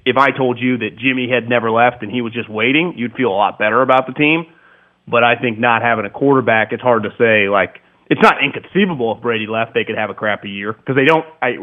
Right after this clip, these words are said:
we just don't know the quarterback. And I think Bill Belichick's the best coach in the history of sports when you factor in, you know, uh,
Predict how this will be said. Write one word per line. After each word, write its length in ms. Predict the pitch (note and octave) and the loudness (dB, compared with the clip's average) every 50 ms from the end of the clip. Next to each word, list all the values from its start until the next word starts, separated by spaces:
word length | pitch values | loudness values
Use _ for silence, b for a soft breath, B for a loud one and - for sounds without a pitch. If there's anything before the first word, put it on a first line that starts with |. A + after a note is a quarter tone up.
| G#2 - | -8 -6
we 140 | C3+ D#3 D#3 | -4 -2 -2
just 140 | D#3+ B2+ | 0 0
don't 180 | B2+ D#3 D#3+ C#3 | 0 0 0 0
know 140 | D3 C3+ A2 | 0 -2 -2
the 60 | G2 | -4
quarterback. 640 | - - - D3 C3+ G2+ D#2+ - B1+ A1+ C2+ - - | -6 -2 0 0 0 0 -2 -8 -10 -10 -10 -8 -8
And 180 | A2 G#2+ G2 - b b b b b b b b | -8 -8 -8 -10 b b b b b b b b
I 120 | B2+ C#3 C#3 | -2 0 0
think 180 | C#3+ C#3 A#2+ | 0 0 0
Bill 160 | A2 C#3 C3+ | 2 0 0
Belichick's 540 | A#2+ B2+ B2+ B2 B2 B2 - B2+ A#2 - - | 2 2 2 2 2 2 0 -2 -2 -2 -4
the 60 | - | -10
best 280 | A2 G#2+ A#2 A2+ A2+ - | -6 -4 -4 -4 -4 -2
coach 240 | A#2+ A2+ A2+ A2 - - - - _ _ - | -2 -2 -2 -2 -4 -10 -20 -20 _ _ -6
in 100 | A#2+ A#2 | -6 -2
the 60 | G#2+ | 0
history 320 | D#3 E3+ D#3+ - A#2+ G#2 | 0 0 0 0 -6 -12
of 80 | - - | -14 -14
sports 400 | - - A2+ E2+ E2 F2 - - - | -14 -12 -10 -10 -10 -12 -16 -18 -14
when 120 | - A2 A2 | -10 -10 -6
you 60 | G#2 | -2
factor 420 | A2 C3 A#2+ A2 A2+ - A2+ A2 | 0 0 0 0 -2 -4 -6 -4
in, 160 | G#2+ G#2 G2+ G2+ b b b b b b b b b b - | -4 -6 -6 -10 b b b b b b b b b b -8
you 120 | A#2 A2+ | -4 -2
know, 280 | G#2+ G#2 G2+ F#2+ F#2+ F#2 | -2 0 0 0 -2 -2
uh, 80 | F2+ | -4